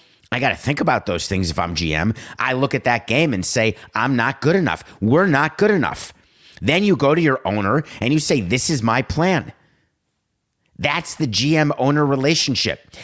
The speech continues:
And you use the president as the person in the middle to try to get information. You think that a G M of the Cowboys, whoever that would be, would not use Stephen Jones to get to Jerry Jones? Hey, we gotta really talk about the owner. Of course you do.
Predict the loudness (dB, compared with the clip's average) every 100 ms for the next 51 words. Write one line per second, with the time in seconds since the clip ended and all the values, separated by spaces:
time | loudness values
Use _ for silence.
0 | -4 0 4 4 2 0 -2 0 0 2
1 | 0 -2 -4 -4 -4 -4 -4 -4 -4 -2
2 | -2 0 0 -2 -6 -8 -6 0 2 2
3 | 0 -2 -2 -6 -4 -2 0 0 -2 -2
4 | -4 -4 -2 0 0 0 -2 -4 _ _
5 | -4 -2 -2 0 2 2 0 -4 -2 0
6 | 2 0 0 -2 0 0 -2 -2 -2 0
7 | 0 -2 -6 -6 -2 -2 -2 -4 -4 -4
8 | -4 -2 0 0 0 0 -2 -4 -4 -4
9 | -4 -4 -2 -2 -2 -2 0 0 -4 -6
10 | -14 -10 -2 0 0 0 0 0 -2 -2
11 | -2 -2 -2 -4 -4 -4 -4 -4 -6 -4
12 | -4 -4 -4 -4 -4 -6